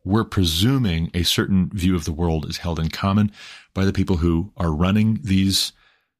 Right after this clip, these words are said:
big institutions, these big sectors of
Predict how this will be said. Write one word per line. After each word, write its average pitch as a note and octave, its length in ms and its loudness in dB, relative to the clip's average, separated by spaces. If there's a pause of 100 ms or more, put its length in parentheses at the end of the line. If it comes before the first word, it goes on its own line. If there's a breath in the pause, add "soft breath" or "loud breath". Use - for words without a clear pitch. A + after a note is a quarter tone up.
(140)
big F#2+ 220 0
institutions, F#2+ 800 0
these D#2+ 180 -2
big F2 420 -2 (400)
sectors F2 520 -2
of F2 480 -4